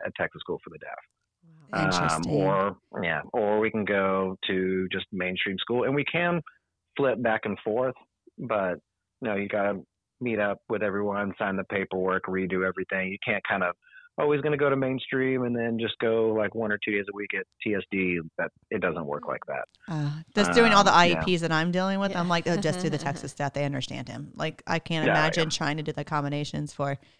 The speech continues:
Speaker 2: everything else.
Speaker 1: Mm-hmm.
Speaker 2: But you
Speaker 3: Yeah.
Speaker 2: had a, s-, a s-, the last time we spoke, we had a conversation
Speaker 1: Mm-hmm.
Speaker 2: how, like, it really divided some of your friends. Like, it was one of
Speaker 1: Yeah.
Speaker 2: these weird things where, like, that had to do with your,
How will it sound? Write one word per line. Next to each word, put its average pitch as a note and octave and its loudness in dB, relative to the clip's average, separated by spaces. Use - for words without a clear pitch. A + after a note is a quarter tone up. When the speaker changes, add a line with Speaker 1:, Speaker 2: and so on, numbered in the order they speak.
Speaker 2:
everything D3+ 0
else. C#3+ -4
Speaker 1:
Mm-hmm. F#3 -6
Speaker 2:
But A#3+ 6
you E4+ 10
Speaker 3:
Yeah. D#4+ 8
Speaker 2:
had D#4 8
a, C#4 10
s-, - 4
a G#3+ 4
s-, G#3+ 2
the G#3+ -2
last A3+ 6
time G3+ -4
we E3+ -4
spoke, D#3+ -4
we F3+ -2
had F3 2
a E3+ -4
conversation D#3+ -4
Speaker 1:
Mm-hmm. E3 2
Speaker 2:
how, F#3 8
like, F3 6
it F#3+ 2
really G#3 4
divided E3+ 4
some E3 -2
of D#3+ 0
your C#3+ -2
friends. - -2
Like, D#3+ -2
it F#3 2
was G3 6
one F#3 4
of F3+ 6
Speaker 1:
Yeah. F#3 8
Speaker 2:
these E3+ 4
weird F3+ 4
things G3 2
where, E3+ 2
like, E3+ 0
that G3+ 10
had A3+ 6
to F3+ 6
do E3+ 2
with E3+ 2
your, E3 0